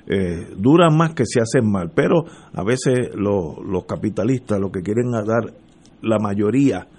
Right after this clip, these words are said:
de, de los ingresos lo antes posible. Estos cuatro años son los míos, así que a mí me importa lo que venga después, el, el diluvio. Eh, así que mucho cuidado. Tenemos unos minutos, pero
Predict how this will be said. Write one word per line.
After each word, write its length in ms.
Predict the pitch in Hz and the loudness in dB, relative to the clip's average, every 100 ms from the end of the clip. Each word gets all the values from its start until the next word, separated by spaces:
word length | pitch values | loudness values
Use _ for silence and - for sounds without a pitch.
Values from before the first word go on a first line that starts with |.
| - - - _ _ - | -20 -20 -20 _ _ -10
de, 340 | 95 104 101 92 | -2 0 0 -2
de 140 | 101 | 0
los 160 | 104 104 | 0 0
ingresos 440 | 104 117 127 120 | 0 0 0 0
lo 100 | 107 | 0
antes 220 | 107 - | -2 -2
posible. 580 | 113 117 - 151 104 107 - - - - | -2 -2 2 2 2 -4 -8 -20 -14 -6
Estos 300 | 101 - 113 | -2 0 2
cuatro 320 | 117 113 117 | 0 2 0
años 200 | 123 107 | 0 0
son 160 | 120 | 0
los 160 | 123 107 | 0 0
míos, 320 | 135 131 113 - - - | 0 0 -2 -6 -18 -10
así 260 | - - 107 | -6 -4 0
que 140 | 120 | 0
a 80 | 92 | 2
mí 160 | 98 113 | 0 0
me 80 | 120 | -2
importa 400 | 98 117 104 107 | -2 -4 0 0
lo 100 | 101 | 0
que 120 | 95 101 | -2 0
venga 320 | 117 117 104 | 0 2 0
después, 360 | 98 - 117 | 0 0 2
el, 340 | 120 107 95 95 87 | 4 4 0 -4 -4
el 200 | 98 98 | -4 0
diluvio. 500 | 107 123 160 120 107 - - - - | 2 4 4 2 -2 -6 -20 -18 -4
Eh, 500 | 98 101 92 80 - - - _ | 0 0 -2 -4 -8 -16 -20 _
así 260 | - - 120 | -8 -2 -2
que 320 | 117 135 113 110 | 0 -2 -2 -2
mucho 320 | 120 151 165 | 0 0 0
cuidado. 380 | 147 120 104 92 | 2 0 0 2
Tenemos 340 | 131 175 208 | 2 4 6
unos 160 | 214 208 | 6 6
minutos, 380 | 220 240 175 127 | 4 2 2 4
pero 280 | 202 214 | 8 8